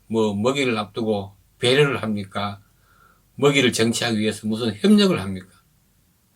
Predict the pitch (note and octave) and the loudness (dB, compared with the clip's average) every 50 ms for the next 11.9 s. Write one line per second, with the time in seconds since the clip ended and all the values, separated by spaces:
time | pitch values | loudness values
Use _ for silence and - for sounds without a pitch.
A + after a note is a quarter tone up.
0 | _ _ _ _ - - _ _ - A#2 B2+ D3 E3+ E3+ E3 D3 A#2 A#2 A#2+ A#2 | _ _ _ _ -20 -20 _ _ 4 6 8 8 8 8 6 6 4 2 2 4
1 | E3 F#3 F3 D3 D3 E3+ F3 D3+ C3 A2+ G2+ F2+ E2+ F2 E2+ E2+ D#2+ - - F2+ | 4 4 4 4 2 2 0 0 0 0 0 -2 -2 -6 -10 -12 -12 -12 -14 -16
2 | E2+ - _ _ _ _ _ _ _ _ _ _ _ _ _ _ _ _ - - | -16 -16 _ _ _ _ _ _ _ _ _ _ _ _ _ _ _ _ -6 0
3 | A#2 A#2 A2+ A2 G#2+ G#2+ - _ - - C3+ B2+ B2+ B2+ C3 B2+ A#2+ A#2 C3+ C3+ | 2 4 4 4 2 0 -6 _ -8 -6 -4 -2 0 0 2 2 0 0 0 0
4 | C3 A#2+ A#2+ A#2 A#2 A2 G#2 G2+ - _ _ _ _ - A#2+ B2 B2+ C3 C3+ C3+ | 0 0 0 0 0 0 -2 -4 -10 _ _ _ _ -2 0 2 4 4 4 2
5 | A#2+ G#2+ A#2 A#2 A2 B2 A#2+ A2+ A2 G2+ A2 G#2+ G#2 - A2+ A#2+ B2+ - C#3+ B2+ | 2 2 0 0 0 2 2 2 2 2 0 -2 -2 -2 -2 -2 -2 0 0 2
6 | A2 A2+ A2+ A2+ A#2 A2+ G#2+ F#2+ - A2+ A2+ - - - G#2+ A2 G#2+ G#2 G2 - | 2 2 2 4 2 2 0 0 0 -2 -2 -4 -6 -6 -6 -6 -6 -6 -8 -6
7 | - - D3 D3+ D#3+ D#3+ D3 D3+ - E3+ E3+ F3 E3 D3+ - - - F3 F#3+ F#3+ | -2 0 2 2 2 2 0 0 2 4 4 6 4 4 0 -6 -2 2 2 2
8 | F3 D3+ D3 B2 - B2 - - C3 A#2 A2 G#2 G#2 - A2 A2+ A2+ A2+ A2 G#2+ | 2 2 -2 -4 -4 -4 -4 -2 -2 -2 -2 -2 -4 0 2 2 4 4 2 0
9 | A#2 A2+ A2 A2 G2+ G#2+ A2+ A#2+ B2 - _ _ _ _ _ _ _ _ _ _ | 0 0 0 0 0 -2 -4 -4 -6 -10 _ _ _ _ _ _ _ _ _ _
10 | _ _ - C3 A#2 - - C#3+ D3 D3+ E3 E3+ E3 D3+ D3 C#3+ C3 C#3+ D3+ D3 | _ _ -6 -6 -6 -4 0 2 4 6 6 6 4 4 2 0 0 2 2 2
11 | B2+ - - D3+ D3+ D3+ - F3 D#3 C#3+ C3+ D3 D3 D3+ D3+ D3+ - | 0 0 -2 -2 -2 0 2 2 2 0 0 -2 -2 -2 -2 -2 -4